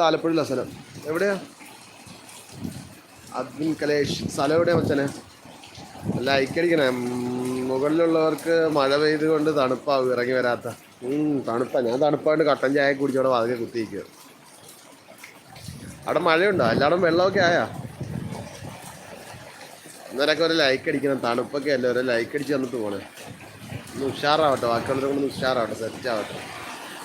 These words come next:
കാറ്റടിക്കുന്ന കണ്ടാ മക്കളെ, നല്ല കാറ്റും മഴയും ഉണ്ട് പോലെ. വർക്ക്ഷോപ്പ് പണിയാണ്, എൻ്റെ ഷോപ്പല്ല. എല്ലാവരുടെയും കാര്യം ജീവിതമൊക്കെ ഇതൊക്കെ തന്നെ മുത്തേ. മഴ വന്നാൽ എല്ലാവരും പെടും.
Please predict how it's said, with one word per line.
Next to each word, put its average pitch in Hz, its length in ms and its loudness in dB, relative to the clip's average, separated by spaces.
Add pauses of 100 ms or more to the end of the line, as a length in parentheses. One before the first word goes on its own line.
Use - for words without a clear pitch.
(1500)
കാറ്റടിക്കുന്ന 214 680 0
കണ്ടാ 196 280 -2
മക്കളെ, 175 320 0 (120)
നല്ല 123 260 -4 (100)
കാറ്റും 123 420 0
മഴയും 131 280 2
ഉണ്ട് 120 180 -2
പോലെ. 123 260 2 (920)
വർക്ക്ഷോപ്പ് 165 540 -2 (460)
പണിയാണ്, 131 520 2 (180)
എൻ്റെ 120 300 -6
ഷോപ്പല്ല. 113 440 -4 (2250)
എല്ലാവരുടെയും 147 520 2
കാര്യം 135 400 4
ജീവിതമൊക്കെ 127 380 0
ഇതൊക്കെ 120 260 -2
തന്നെ 120 140 0 (100)
മുത്തേ. 107 220 -4 (640)
മഴ 117 160 0 (120)
വന്നാൽ 123 260 2 (100)
എല്ലാവരും 113 400 0
പെടും. 101 200 -2